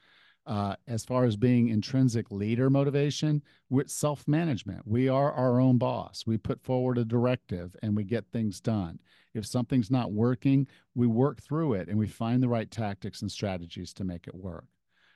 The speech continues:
On the instr-, intr-, extrinsic side, the external side, which is a little easier, um,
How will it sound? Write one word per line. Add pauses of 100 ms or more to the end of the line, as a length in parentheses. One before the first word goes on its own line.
(140)
On
the
instr-, (120)
intr-,
extrinsic
side,
the
external
side,
which
is
a
little
easier, (400)
um,